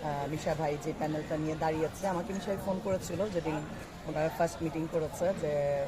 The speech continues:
"বোন তুমি দাঁড়াও।" মিশা ভাই তোমাকে বোন করে ডাকে, "বোন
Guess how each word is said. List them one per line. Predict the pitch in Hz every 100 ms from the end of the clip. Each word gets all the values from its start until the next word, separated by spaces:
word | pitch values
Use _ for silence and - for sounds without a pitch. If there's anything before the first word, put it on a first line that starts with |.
| 156
"বোন | 156 151
তুমি | 165 147
দাঁড়াও।" | 147 139 127
মিশা | - - 160
ভাই | 156
তোমাকে | 165 165
বোন | 160 165 160
করে | 175 170 - 175
ডাকে, | 180 240 160 - - - -
"বোন | 165